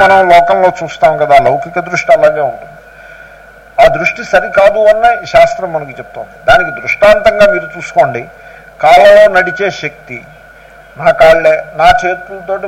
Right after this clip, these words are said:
వస్తువుని పట్టుకుంటున్నాను, ఆ పట్టుకునే శక్తి, ఈ రెండు ఒకటా వేరువేరా? వేర్వేరుగా కనపడుతున్నా వాస్తవంలో ఒకటే. Now it is only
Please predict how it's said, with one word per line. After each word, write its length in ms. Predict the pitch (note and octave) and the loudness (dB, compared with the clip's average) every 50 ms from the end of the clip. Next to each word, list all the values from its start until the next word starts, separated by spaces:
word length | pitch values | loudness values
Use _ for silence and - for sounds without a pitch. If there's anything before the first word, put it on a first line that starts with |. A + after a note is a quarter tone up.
| F3 D#3+ | -6 -6
వస్తువుని 380 | D3+ - - F3+ F#3 F3 E3+ D#3 | -8 -8 -12 -12 -10 -10 -8 -8
పట్టుకుంటున్నాను, 680 | D#3 D3 - - - C#3 B2 - - A#2 A2+ A#2 A2+ G#2+ - - - C#3 | -8 -8 -8 -10 -14 -16 -16 -16 -14 -12 -12 -12 -12 -14 -18 -4 -2 -2
ఆ 20 | C#3 - | 0 0
పట్టుకునే 380 | C#3+ C#3 - D#3 D3+ D3 D3 C3+ - - | -2 -6 -8 -14 -14 -14 -14 -12 -12 -14
శక్తి, 300 | A#2 - - - A#2+ A2+ - - - - - - - - - | -16 -18 -20 -20 -20 -20 -20 -20 -20 -20 -20 -20 -20 -20 -18
ఈ 40 | - D#3 | -12 -12
రెండు 140 | E3+ F3 F#3 F#3 E3+ | -8 -4 0 0 0
ఒకటా 220 | E3 D#3+ - G3 G3 F3+ | 0 2 0 0 0 0
వేరువేరా? 400 | F3 F3 E3+ E3 D#3+ D#3+ D#3+ D3+ - - - - - - - - - - - - - - _ - - - - - - - - - - - - - - - - - - - - - _ - G2+ | -2 -4 -4 -6 -6 -6 -6 -8 -8 -16 -20 -20 -20 -20 -20 -20 -20 -20 -20 -20 -20 -20 _ -20 -20 -20 -20 -20 -20 -20 -20 -20 -20 -20 -20 -20 -20 -20 -20 -20 -20 -20 -20 -20 _ -20 -14
వేర్వేరుగా 640 | G#2+ A2+ B2+ C#3 C#3+ D#3 D#3+ E3 E3 D#3+ D#3+ E3 D#3+ C3+ C#3+ | -12 -10 -10 -8 -6 -4 -4 -4 -2 0 0 0 2 2 0
కనపడుతున్నా 640 | C#3 - A#2+ C#3+ C#3+ C#3+ C#3 D#3+ D#3 D3+ D3+ D#3 F3 G3+ G#3 - - - - - - - - - - - - _ - | -2 -4 -4 -4 -6 -6 -6 -10 -10 -6 -2 -2 -2 -2 -4 -8 -14 -18 -20 -20 -20 -20 -20 -20 -20 -20 -20 _ 0
వాస్తవంలో 520 | - - - - - C3 B2+ B2 B2 A#2+ A#2+ A#2 A2 | 0 0 0 -2 -8 -8 -10 -10 -10 -12 -12 -12 -12
ఒకటే. 280 | - - - - - - - - - - - - - _ - - - - - - - - - - - - - - - - - - - B2+ | -14 -16 -20 -20 -20 -20 -20 -20 -20 -20 -20 -20 -20 _ -20 -20 -20 -20 -20 -20 -20 -20 -20 -20 -20 -20 -20 -20 -20 -20 -20 -20 -4 0
Now 160 | C#3 D#3 E3 D3+ B2+ - - - - - C3 | 2 4 4 4 2 0 -4 -8 -12 -18 -18
it 60 | B2+ C#3+ C3 | -18 -16 -10
is 60 | A2+ C3+ D3+ | -6 -6 -6
only 180 | E3 E3+ F3 | -4 -2 -2